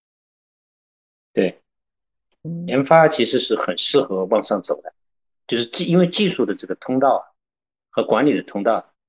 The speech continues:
Speaker 1: 哎，它，你看技术的通道它可以一直往上走，比如说技术一级的、二级的、三级的、四级的、五级的、六级、七级的，是吧？你可以从一个助理工程师做到工程师，做到高级工程师，做到，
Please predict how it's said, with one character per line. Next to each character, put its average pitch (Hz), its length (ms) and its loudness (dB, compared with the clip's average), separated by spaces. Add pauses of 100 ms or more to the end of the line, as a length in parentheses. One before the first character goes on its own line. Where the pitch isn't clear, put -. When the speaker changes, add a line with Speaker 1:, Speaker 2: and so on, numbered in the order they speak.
(420)
Speaker 1:
哎， 85 320 -2
它， 123 280 -2
你 120 160 -2
看 123 260 -2
技 180 180 0
术 156 100 -2
的 107 80 0
通 117 220 -2
道 117 120 4
它 107 200 -2
可 - 200 -6
以 90 220 -4 (480)
一 - 140 0
直 - 120 -2
往 85 160 0
上 82 140 -6
走， - 140 -12 (420)
比 107 140 -2
如 101 40 -2
说 98 100 -2
技 120 200 0
术 - 160 -2
一 120 180 0
级 92 200 -6
的、 82 180 -2 (760)
二 107 200 2
级 - 180 -8
的、 78 100 0
三 110 280 0
级 87 160 -6
的、 85 80 -4
四 - 220 -4
级 82 120 -8
的、 76 120 -2
五 80 160 -8
级 - 140 -10
的、 87 140 -2
六 107 180 0
级、 - 140 -10 (200)
七 - 200 -6
级 - 180 -12
的， - 160 -20
是 - 120 0
吧？ 113 100 4
你 98 100 0
可 117 120 -2
以 110 60 2
从 107 200 -2
一 110 60 0
个 104 80 0
助 127 160 2
理 98 60 0
工 101 160 0
程 104 120 2
师 104 160 -2
做 110 160 4
到 92 80 2
工 120 220 0
程 110 80 0
师， 104 160 -6
做 107 180 4
到 95 80 0
高 131 180 6
级 131 100 0
工 104 180 -2
程 98 120 -6
师， 92 240 -8 (520)
做 107 120 2
到， 90 280 -2